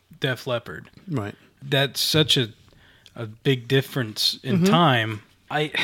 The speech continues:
Speaker 1: I have a hard time considering Def Leppard a, a relevant act. I mean,
Speaker 2: I mean, they toured with Journey, so to me, it was, it was, that was a nostalgia act.
Speaker 1: Yeah,
Speaker 2: I, I
Speaker 1: Journey's
Speaker 2: believe,
Speaker 1: nostalgia as well. I
Speaker 2: right.
Speaker 1: mean,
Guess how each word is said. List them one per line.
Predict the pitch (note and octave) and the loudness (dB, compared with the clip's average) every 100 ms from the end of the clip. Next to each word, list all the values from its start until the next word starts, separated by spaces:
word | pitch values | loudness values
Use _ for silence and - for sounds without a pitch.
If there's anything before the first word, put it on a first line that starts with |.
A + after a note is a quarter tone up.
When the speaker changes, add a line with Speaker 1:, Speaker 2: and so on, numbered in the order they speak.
| - - | -4 -2
Speaker 1:
I | D#3 | 2
have | F3+ | 2
a | |
hard | E3 F3 D#3+ | 4 2 4
time | E3+ D#3+ | 4 4
considering | C3+ C3 D3+ E3 D3+ C3+ | 2 -2 0 2 4 4
Def | D3 - | 4 4
Leppard | D3 D3 C#3 B2+ | 0 2 0 0
a, | A#2+ A#2+ C3+ | 0 -2 -6
a | B2 | -8
relevant | B2 B2 C3 B2+ B2+ B2 - - _ _ - | -2 0 0 -2 -2 -4 -10 -20 _ _ -8
act. | B2+ G3+ D3 G2+ - - | 2 2 2 -2 -14 -10
I | A#2+ | -4
mean, | B2 A#2+ | -2 2
Speaker 2:
I | |
mean, | G3 C#3+ - - | 2 2 -2 -4
they | D3 C3+ | 0 0
toured | - G#3+ F3+ | 2 2 4
with | B2 | 4
Journey, | D3+ C3 | 4 2
so | - B2+ A#2+ | 2 2 2
to | - | 2
me, | D3+ A3+ | 4 4
it | |
was, | D3+ A#2+ - | 4 2 0
it | B2+ | -2
was, | A#2 G2+ | -2 -4
that | - C3+ F#3+ | 0 0 2
was | A2 | 0
a | A2+ | -2
nostalgia | - B2+ B2+ - | 0 2 2 0
act. | G1+ - | -10 -8
Speaker 1:
Yeah, | D3+ D3+ B2+ | -4 -2 2
Speaker 2:
I, | C3 D3 C3+ | 2 4 4
I | C#3+ | 6
Speaker 1:
Journey's | F3 - B2 | 6 4 4
Speaker 2:
believe, | B2 | 2
Speaker 1:
nostalgia | A2+ G#2 A#2+ A#2+ A#2+ | 2 0 -2 0 -2
as | A#2+ A#2 | -2 -2
well. | C#3 C#3+ G#2 G#2+ | 0 0 -2 -6
I | A2 | -2
Speaker 2:
right. | A2+ | 0
Speaker 1:
mean, | G#2+ | -2